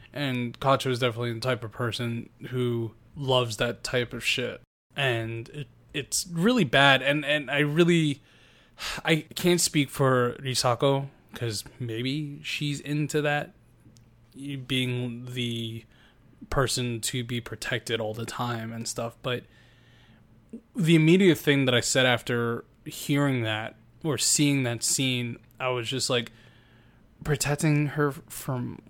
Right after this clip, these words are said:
what? Like, s-, social media or what's happening in the house?" Or, like, I,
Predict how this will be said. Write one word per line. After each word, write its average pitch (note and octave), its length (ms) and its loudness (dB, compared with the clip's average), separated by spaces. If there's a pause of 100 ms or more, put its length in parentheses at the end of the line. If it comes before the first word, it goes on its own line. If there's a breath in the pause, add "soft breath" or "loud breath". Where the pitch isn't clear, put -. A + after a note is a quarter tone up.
(180)
what? D3+ 380 0
Like, C3 220 0 (1300)
s-, - 100 -12 (200)
social C3 360 -2
media D#3+ 640 10
or B2 680 0
what's C3+ 320 -4
happening B2 400 0
in A#2+ 100 -2
the A#2 60 -4
house?" C#3+ 640 4
Or, C3 220 -4
like, C3 280 -4
I, C3+ 180 2